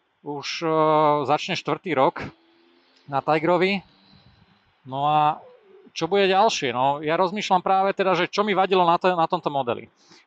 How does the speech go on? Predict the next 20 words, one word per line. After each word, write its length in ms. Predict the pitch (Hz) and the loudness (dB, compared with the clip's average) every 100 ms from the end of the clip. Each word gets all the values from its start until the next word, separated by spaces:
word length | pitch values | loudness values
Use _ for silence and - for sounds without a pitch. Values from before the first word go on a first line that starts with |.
| - | -6
Chcel 160 | 180 202 | -4 -2
by 60 | |
som 160 | 196 185 | 0 0
možno 160 | 185 180 | 0 0
motorkou 400 | 175 196 190 180 | 0 0 0 0
trochu 240 | 180 185 | 0 0
viacej 480 | 160 170 196 139 113 | 0 0 0 -2 -2
do 80 | 127 | -6
terénu, 560 | - 156 170 208 220 _ _ _ _ _ _ _ | -2 0 0 -2 -6 _ _ _ _ _ _ _
možno 400 | 160 127 139 156 | -10 -4 -2 -2
také 240 | 143 143 156 | -2 -2 -2
niečo 240 | 147 - | -4 -2
ako 240 | 143 - 131 | -2 2 0
Africa 320 | - 180 180 | 2 -2 -2
Twin, 320 | 175 202 208 - _ _ _ - | -4 -6 -6 -10 _ _ _ -8
vpredu 240 | 131 131 | -6 -2
aby 120 | 139 139 | -2 0
mal 160 | 139 | 0
dvadsaťjednotku 560 | 127 139 147 139 143 - | 0 -2 -2 -4 -6 -10
koleso. 560 | 113 156 165 180 160 | -4 -2 0 0 -2